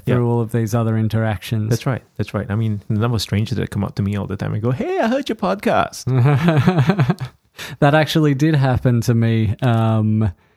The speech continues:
Speaker 1: with, at a, at a gig, actually. Someone who was organising a stand-up
Speaker 2: Yeah, you
Speaker 1: comedy
Speaker 2: mentioned
Speaker 1: gig
Speaker 2: that.
Speaker 1: came
Speaker 2: Yeah.
Speaker 1: up and said, "I've been listening to your podcast." I said, "Which one?" Uh, 'cause I do a comedy one as well.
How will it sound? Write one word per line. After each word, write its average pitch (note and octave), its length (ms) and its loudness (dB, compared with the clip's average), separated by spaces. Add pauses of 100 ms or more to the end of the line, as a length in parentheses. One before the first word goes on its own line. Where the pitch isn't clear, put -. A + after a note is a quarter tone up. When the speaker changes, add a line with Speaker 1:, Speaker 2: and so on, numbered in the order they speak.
(200)
Speaker 1:
with, A#2 560 0
at B2 260 0
a, A2+ 180 -2
at B2 120 0
a A2+ 80 0
gig, C#3 340 -2
actually. G#2 480 -2
Someone A2 360 0
who A2 140 0
was G#2 140 -2
organising G#2+ 720 0
a G#2 80 -2
stand-up G#2+ 380 -2
Speaker 2:
Yeah, D3+ 80 2
you - 60 4
Speaker 1:
comedy A#2+ 200 2
Speaker 2:
mentioned A#2+ 280 0
Speaker 1:
gig - 80 -6
Speaker 2:
that. - 40 -10
Speaker 1:
came A2 220 2
Speaker 2:
Yeah. A2 60 0
Speaker 1:
up G#2+ 120 -6
and A2+ 120 -2
said, A2+ 200 -4
"I've B2 160 -2
been B2+ 220 0
listening A#2+ 320 -2
to - 100 -6
your A2 80 -2
podcast." C#3 600 -2
I A#2 80 0
said, A#2 200 -2
"Which A2 240 -6
one?" D3 340 0 (460)
Uh, A2 260 0
'cause G#2 140 -6
I A2 100 0
do A2 140 -2
a G#2 40 -2
comedy A#2 360 0
one G#2+ 200 0
as G#2 200 -4
well. B2+ 360 -2